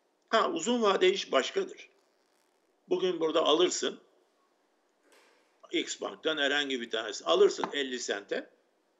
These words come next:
dört sene sonra, üç sene sonra satarsın iki buçuk dolar. Ha, ülken batar, onu bilemem. O beni aşar. Ama bu ülke hacı yatmaz. Bu ülkenin batışı diye bir şey yok.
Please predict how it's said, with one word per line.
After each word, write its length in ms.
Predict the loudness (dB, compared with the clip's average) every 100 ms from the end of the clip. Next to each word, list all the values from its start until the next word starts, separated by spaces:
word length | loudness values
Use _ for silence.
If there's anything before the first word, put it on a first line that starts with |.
| _ _ _ _ _ 2
dört 160 | 4 6
sene 300 | 2 2 0
sonra, 320 | -4 -6 -4
üç 180 | -4 -4
sene 300 | -2 0 -2
sonra 260 | -4 -6
satarsın 500 | -4 -2 0 -2 -4
iki 200 | -4 -4
buçuk 260 | -6 -12 -10
dolar. 280 | -8 -8 -12 _ _ _ _ _ _ _
Ha, 340 | 4 4 4 -2
ülken 380 | 0 2 2
batar, 300 | 0 2 2
onu 300 | 2 -4 -4
bilemem. 340 | -4 -2 -4 -8 _ _ _ _ _ _ _ _ _ _ _ _ _
O 200 | -6 -4
beni 180 | -4 -4
aşar. 480 | -4 0 0 0 -8 _ _ _ _ _ _ _ _ _ _
Ama 260 | -10 -8 -2
bu 140 | 0
ülke 220 | 2 4 4
hacı 260 | 4 2
yatmaz. 580 | 2 2 -2 -8 -8 -14 _ _ _ _ _ _ _
Bu 120 | 2 2
ülkenin 400 | 4 0 0 -2
batışı 400 | -2 -2 -2 2
diye 220 | 2 2
bir 80 | -2
şey 360 | 2 0 0
yok. 320 | 0 0 -2